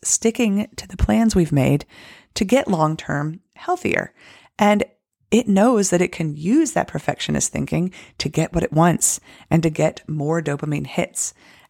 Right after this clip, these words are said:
And so it will kind of hijack your thinking to convince you to give up so that it can get more dopamine hits. So for now, we can start by combating that issue just by knowing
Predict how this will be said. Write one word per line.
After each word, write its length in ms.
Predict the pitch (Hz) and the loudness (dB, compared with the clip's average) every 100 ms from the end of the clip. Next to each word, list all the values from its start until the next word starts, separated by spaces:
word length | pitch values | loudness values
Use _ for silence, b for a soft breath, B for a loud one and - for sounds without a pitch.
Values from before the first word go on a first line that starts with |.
| - | 0
And 180 | 180 170 | 2 4
so 200 | 180 175 | 4 4
it 140 | 185 | 2
will 100 | 190 | 2
kind 220 | - 196 | 2 2
of 100 | 185 | 2
hijack 500 | - 175 175 160 - | 4 4 4 2 2
your 100 | 156 | -2
thinking 560 | - 262 160 156 233 277 b b b b - | 2 2 2 2 0 -2 b b b b -8
to 280 | - 190 180 | 0 2 2
convince 640 | - 175 156 175 240 - | 0 -2 0 2 2 0
you 100 | 160 | -2
to 80 | 151 | -2
give 220 | 147 135 | -4 -2
up 260 | 131 190 - | 0 -2 -4
so 160 | - 196 | -8 0
that 140 | 220 | 0
it 100 | 208 | 0
can 140 | - 202 | 0 0
get 180 | 185 170 | 2 2
more 120 | 170 | 2
dopamine 400 | 175 175 151 135 | 2 2 0 0
hits. 340 | - - - B B B B B B | -4 -8 -14 B B B B B B
So 420 | - - 220 220 - - 190 - | 0 2 4 2 -2 -12 -14 -14
for 160 | - 220 | -2 0
now, 460 | 208 254 302 202 | 2 2 4 4
we 160 | 190 190 | 4 2
can 160 | 196 180 | 2 0
start 280 | - 175 | 2 2
by 100 | 165 | 0
combating 640 | 156 - 147 160 175 196 196 | -2 -2 0 2 0 0 0
that 180 | 190 - | 0 0
issue 300 | 190 - 202 | -2 -2 -2
just 380 | - 185 - - | 2 0 0 0
by 140 | 156 | 0
knowing 720 | 139 135 135 165 - - | 0 0 2 2 0 -4